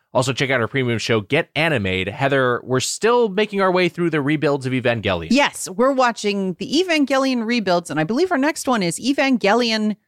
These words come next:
Speaker 2: three point oh plus one point oh. Bye-bye, all of Evangelion, thrice upon a time. Uh, you can hear our wild takes on that series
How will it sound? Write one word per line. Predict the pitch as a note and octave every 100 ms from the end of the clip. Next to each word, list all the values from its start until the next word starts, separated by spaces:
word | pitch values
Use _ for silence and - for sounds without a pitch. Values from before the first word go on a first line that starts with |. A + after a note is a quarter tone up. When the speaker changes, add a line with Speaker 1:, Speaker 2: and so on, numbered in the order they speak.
| _ -
Speaker 2:
three | A#3 F#4+
point | D#4+ D#4 D4
oh | C#4+
plus | - G#3 F#3+ D3+
one | C3 F#3+ D#4
point | D4+ D4 D#4
oh. | E4+ C4 F3 F3+ F#3 _ _ _ _ _ _ _
Bye-bye, | A3 C#4+ C4+ C4 A#3+
all | G#3 G3+
of | F#3+
Evangelion, | F#3+ F3 E3 D#3+ D#3+ D#3+ D#3 D3+
thrice | - D#3+ A3+ -
upon | G3 F#3+ E3
a |
time. | - B2+ - D3 _ _ _ _ _ -
Uh, | F3+ F3 E3+ E3+ D3
you | - A#3
can | A3+
hear | G#3 B3+
our | G#3 F#3 D#3 C#3+ _ C#3
wild | D3+ A3 C#4+ F#4+ F#4+ G4 F#4+ F4+ _
takes | - F#4 E4+ B3+ - - - - _ _ _ -
on | F#3+ F#3+ F3+ D#3
that | D3 F#3+ C#4 -
series | - D4+ D#4 G#3+ F3 F#3 -